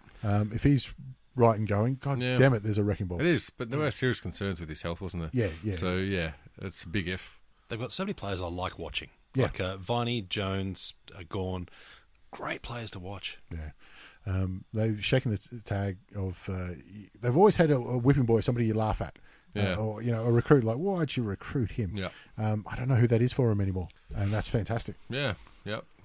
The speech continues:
Speaker 2: Could
Speaker 1: Um,
Speaker 2: be.
Speaker 1: because they're probably not exposing them to A F L anymore.
Speaker 2: <laughs>
Speaker 3: I think probably Jakey Lever's the only one that's, uh, trying to shake that tag this season, just because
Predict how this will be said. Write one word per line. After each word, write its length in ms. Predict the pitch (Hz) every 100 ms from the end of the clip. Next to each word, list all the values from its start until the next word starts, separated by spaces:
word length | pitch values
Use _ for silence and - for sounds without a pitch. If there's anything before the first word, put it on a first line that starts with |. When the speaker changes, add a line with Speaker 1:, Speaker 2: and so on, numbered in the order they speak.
| - - - -
Speaker 2:
Could 100 | 92
Speaker 1:
Um, 60 |
Speaker 2:
be. 80 | 92
Speaker 1:
because 180 | 85 110
they're 100 | 113
probably 200 | - 117
not 140 | 113 110
exposing 500 | - - 117 123 113
them 100 | 113
to 80 | 127
A 60 | 123
F 120 | 120
L 120 | 165
anymore. 260 | 139 117 104
Speaker 2:
<laughs> 280 | - - -
Speaker 3:
I 60 |
think 220 | 131 160 -
probably 200 | 101 90
Jakey 380 | 90 101 -
Lever's 300 | 82 92 92
the 80 | 90
only 140 | 87 87
one 220 | 85 82
that's, 300 | 87 - -
uh, 120 | 95 87
trying 200 | - 90
to 60 | 80
shake 300 | - 92 -
that 160 | 98
tag 240 | - 85 78
this 120 | -
season, 360 | 92 78 110 -
just 160 | 87
because 300 | - 95 85